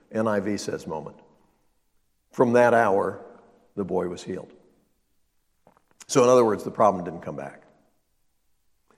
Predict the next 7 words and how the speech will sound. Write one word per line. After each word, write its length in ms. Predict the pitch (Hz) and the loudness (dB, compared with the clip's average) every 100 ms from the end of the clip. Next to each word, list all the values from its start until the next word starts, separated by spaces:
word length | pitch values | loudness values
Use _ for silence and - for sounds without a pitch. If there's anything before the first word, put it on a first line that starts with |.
| _ _ _ | _ _ _
Um, 440 | 156 147 135 131 - - - - _ _ _ _ _ _ _ _ _ _ _ _ _ _ _ _ _ _ _ _ | 6 10 8 6 -6 -16 -20 -20 _ _ _ _ _ _ _ _ _ _ _ _ _ _ _ _ _ _ _ _
what's 220 | 151 151 | -4 0
interesting 480 | 208 196 139 - 101 | 0 0 -4 -6 -8
about 280 | 85 82 80 | -6 -8 -6
this 240 | 95 113 | -6 -6
is 240 | - 98 - | -8 -10 -2
that 180 | 101 | -2